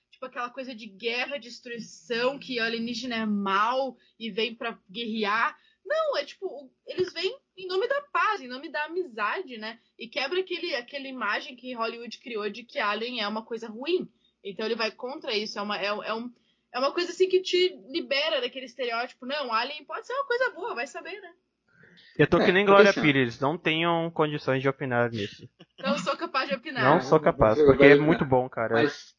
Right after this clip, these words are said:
Speaker 3: o Alien, muitas vezes em, em Hollywood, ele foi muito tratado como o estrangeiro também, né?
Speaker 2: Sim.
Speaker 3: Então, isso é um tema bem recorrente agora, que, tipo, o estrangeiro antes só vinha trazer guerra, só vinha trazer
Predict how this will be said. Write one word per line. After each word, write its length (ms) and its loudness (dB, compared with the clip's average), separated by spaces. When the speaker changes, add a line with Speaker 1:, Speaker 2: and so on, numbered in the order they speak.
Speaker 3:
o 800 0
Alien, 540 4
muitas 380 6
vezes 320 4
em, 840 0
em 80 -2
Hollywood, 540 2
ele 100 2
foi 220 0
muito 240 0
tratado 420 -2
como 800 -2
o 60 2
estrangeiro 680 2
também, 360 -2
né? 180 -14
Speaker 2:
Sim. 460 0
Speaker 3:
Então, 1160 -4
isso 300 0
é 60 4
um 80 2
tema 340 0
bem 200 0
recorrente 500 0
agora, 300 2
que, 160 -20
tipo, 300 -8
o 40 -4
estrangeiro 600 2
antes 360 -2
só 120 -2
vinha 200 0
trazer 280 0
guerra, 320 0
só 120 -20
vinha 120 -8
trazer 600 -6